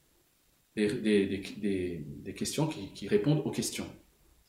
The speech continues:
Est-ce de toi-même que tu dis cela, ou d'autres te l'ont-ils dit de moi ? »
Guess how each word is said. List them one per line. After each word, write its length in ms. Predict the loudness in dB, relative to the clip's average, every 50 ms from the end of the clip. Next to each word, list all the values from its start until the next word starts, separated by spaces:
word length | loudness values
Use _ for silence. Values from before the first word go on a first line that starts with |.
| _ _ _ _ _ _ _ -20 -20 -20 -20 -20 4 12
Est-ce 240 | 12 12 12 12 12
de 80 | 12 12
toi-même 480 | 12 12 10 10 10 10 8 8 8
que 80 | 6 6
tu 160 | 4 4 4
dis 100 | 4 4
cela, 720 | 4 4 6 6 8 8 6 4 2 -2 -8 -14 -18 -20 -20 _ _ _ _ _ _ 8
ou 120 | 8 10
d'autres 600 | 10 12 12 12 12 12 12 12 6 0 -4 -10 -14 -18 -20 -18 0
te 80 | 6 8
l'ont-ils 520 | 10 12 12 12 10 8 2 2 2 2
dit 140 | 2 2 4
de 140 | 8 10 10
moi ? » 600 | 10 10 8 6 4 2 -2 -8 -12 -18 -20 _